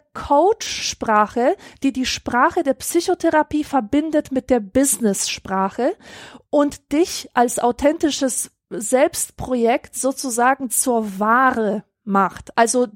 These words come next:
die bringen dich dazu, über dich selbst nachzudenken, wie über eine Ware, die es zu optimieren gilt, die es zu vermarkten gilt. Du hast halt dieses Lebensprojekt und du musst da ein bisschen optimieren und da ein bisschen mehr investieren.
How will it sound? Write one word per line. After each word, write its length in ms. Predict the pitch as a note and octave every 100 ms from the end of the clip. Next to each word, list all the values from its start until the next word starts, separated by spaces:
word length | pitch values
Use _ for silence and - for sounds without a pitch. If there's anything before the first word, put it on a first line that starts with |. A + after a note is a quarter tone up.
| -
die 80 | B3+
bringen 480 | G#3+ C4 E4+ G4+ F4+
dich 200 | E4 -
dazu, 440 | D#4 - - D#4 - - - -
über 260 | D4 C#4
dich 240 | - A#3+ -
selbst 520 | - B3+ F4+ - -
nachzudenken, 1040 | A3 A3 F4 - - F4 D#4+ D#4+ D#4+ B3+
wie 140 | C#4 C#4
über 260 | A#3+ B3
eine 440 | A3+ A3 G3+ F3 F#3+
Ware, 520 | G#3 A#3 D4 F4 F4
die 160 | C#4
es 220 | B3 A#3+ -
zu 180 | -
optimieren 840 | A3+ - - G#3+ G#3+ A3+ D4 E4 D#4
gilt, 340 | D4 D#4 -
die 80 | A#3+
es 200 | A3+ -
zu 100 | A#3
vermarkten 880 | G#3 G#3 G3 G#3 B3 C#4+ - E4 D4+ _ _
gilt. 320 | - C#4+ D#4 - - - -
Du 140 | A#3+
hast 220 | B3+ C#4
halt 140 | C#4 B3+
dieses 360 | A3 G#3 -
Lebensprojekt 920 | A#3+ C#4+ D#4 D#4 B3 - C#4+ C#4 C#4
und 100 | G#3
du 60 | G#3+
musst 240 | G3+ -
da 80 | B3
ein 100 | C4+
bisschen 260 | C4+ - C4
optimieren 460 | C4 - B3+ B3
und 120 | G#3+ B3
da 80 |
ein 80 | B3+
bisschen 280 | C4 - A#3+
mehr 160 | A#3+ A3+ - _
investieren. 1040 | C#4 D4 D#4 D#4+ C#4 C#4+ - - D4 D4+